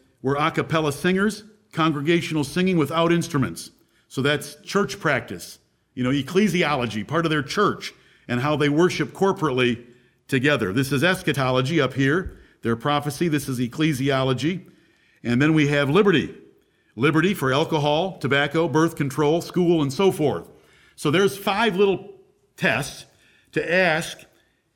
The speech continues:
this one person that you met after interviewing five hundred and four. You met an independent Baptist and you ask them these five questions to see if they can pass any of them. Here's a few enemies of truth. Tradition.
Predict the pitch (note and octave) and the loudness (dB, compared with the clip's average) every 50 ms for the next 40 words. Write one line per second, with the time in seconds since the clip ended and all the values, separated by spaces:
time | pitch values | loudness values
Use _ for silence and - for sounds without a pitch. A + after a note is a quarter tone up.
0 | _ _ A#2 C3+ D3 - C#3 F3 G#3+ A3+ A#3 - F#3 A3 A3 G#3 - - F#3+ F3+ | _ _ -2 -2 0 2 2 4 4 4 4 4 4 4 2 2 2 0 0 0
1 | - - E3+ E3+ D#3 E3+ F#3 F#3+ F3+ F3 F3+ F3+ - F3 F3+ G3 G#3 G3 D#3 E3+ | 0 0 -2 0 2 2 2 2 2 0 -2 -2 -2 -2 0 0 2 2 2 2
2 | F#3 F#3 F3+ E3 - F#3+ F3+ F#3 F3 D3 F#3 F3+ E3 E3+ - - F#3 F3 D3+ A2+ | 2 2 2 2 0 0 0 2 2 2 2 2 2 0 2 2 4 4 4 2
3 | E2 C2+ - - - - - _ _ _ _ _ - B2 C#3 D3 D3 D3 E3 F#3+ | 0 -4 -10 -16 -20 -20 -20 _ _ _ _ _ -6 -4 -2 0 2 2 2 2
4 | G#3 F#3+ E3 F3 G3+ A3+ A3+ G3+ G3+ G#3+ G#3+ D3+ E3 D#3 D3 C#3+ - D3+ - - | 2 2 2 2 2 2 2 2 0 0 0 0 0 0 0 0 -4 -6 -4 -2
5 | D3 D3+ D#3+ D#3+ D#3 - - D3+ D3+ D#3+ D#3 - - E3 D#3 D#3 D3+ C#3 - - | 0 0 0 0 0 -2 -2 0 0 0 -2 -2 -2 0 0 0 0 -2 -2 -2
6 | F#3 E3+ D#3 - - B2 G#2 G2 A#2 A2+ - - _ _ _ _ _ _ _ _ | 0 0 0 -2 -4 -6 -6 -6 -6 -8 -10 -16 _ _ _ _ _ _ _ _
7 | _ _ - C3 C3 - E3 F3+ F3 D#3+ - - D#3+ D3 - C#3+ C3+ C3+ D#3+ F3 | _ _ -6 -6 -4 -2 0 2 2 2 2 0 0 0 0 -2 -2 -2 0 0
8 | F3+ F3 E3+ - - F3+ F3+ F3+ E3 C#3 A#2 F2 G2 E2+ D2 - - - _ _ | 0 0 -2 -2 -2 0 2 4 4 2 2 0 -4 -8 -8 -10 -14 -20 _ _
9 | _ _ _ _ _ _ _ _ _ _ _ _ _ _ _ _ _ _ _ _ | _ _ _ _ _ _ _ _ _ _ _ _ _ _ _ _ _ _ _ _
10 | _ - F#2 F2+ G2 D#3+ D#3 B2+ A#2+ A#2 - E3 D#3 D3+ D3+ D3 D3 D3 C3+ A2+ | _ -20 -12 -4 -2 -2 0 0 -2 -2 0 2 4 4 4 6 4 4 2 2
11 | C3 B2 - - D3+ C#3 A2 F2 E2 - - - _ _ _ _ _ - - C3 | 0 -2 0 0 2 2 2 0 -2 -8 -16 -20 _ _ _ _ _ -4 0 2
12 | C#3 C#3+ C3+ - - E2 D#2 D2 - | 2 2 2 0 -4 -8 -8 -12 -18